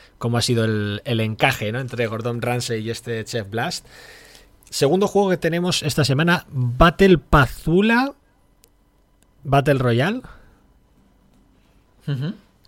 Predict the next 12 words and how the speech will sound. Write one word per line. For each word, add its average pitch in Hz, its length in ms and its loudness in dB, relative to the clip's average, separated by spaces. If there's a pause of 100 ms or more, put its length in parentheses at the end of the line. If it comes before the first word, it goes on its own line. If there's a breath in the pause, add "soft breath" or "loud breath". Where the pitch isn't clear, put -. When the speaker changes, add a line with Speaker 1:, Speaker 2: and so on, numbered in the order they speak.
Speaker 1:
¿Qué 143 120 2
te 135 100 0
dice, 131 240 4
Aleix, 123 320 0
este 123 220 -4
juego? 143 400 -4 (960 soft breath)
Speaker 2:
Ah, 120 440 0 (200 loud breath)
pues 123 140 -8
la 123 120 -2
verdad, 123 840 4
poca 123 200 0
cosa. 117 560 -6